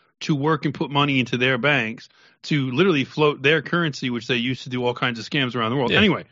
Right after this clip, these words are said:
Speaker 1: but the, the thing is, so what they're doing is staking crypto coins. It's like, you, meaning you, you make it so you can't deposit them. You stake them, meaning they, they are now, you are openly saying these are to be invested, which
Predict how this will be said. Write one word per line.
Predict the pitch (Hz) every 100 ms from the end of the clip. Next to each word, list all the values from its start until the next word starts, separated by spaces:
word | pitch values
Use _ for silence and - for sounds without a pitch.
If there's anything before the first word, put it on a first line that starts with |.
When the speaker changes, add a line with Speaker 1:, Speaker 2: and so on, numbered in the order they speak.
| _ _ _ _ _ _ _ _ _ _ _ _ _
Speaker 1:
but | 165 165
the, | 160 -
the | 156
thing | 208 226
is, | 185 147 - _ -
so | -
what | 160
they're | 170 165
doing | 175
is | 135 127
staking | - 175 180 170
crypto | - 202 151
coins. | 127 143 117 110
It's | 120
like, | 127 139
you, | 131
meaning | 151 139
you, | 123
you | 143 143 147
make | 160 185
it | 185
so | -
you | 175 160
can't | - 202
deposit | 165 - 233 165 -
them. | _ _ _ _ _ _ -
You | 143
stake | - 208
them, | 190 147
meaning | 143 139
they, | 135 165
they | 139 160
are | 156
now, | 143 139
you | 135 135
are | 131 135
openly | 180 202 160
saying | 131 196 147 117 - _ _ _ -
these | 165 170
are | 123
to | -
be | 151 147
invested, | 127 120 170 240 - 104 131 _ _ _ _ _ _ _ - - - _
which | 175 165 - -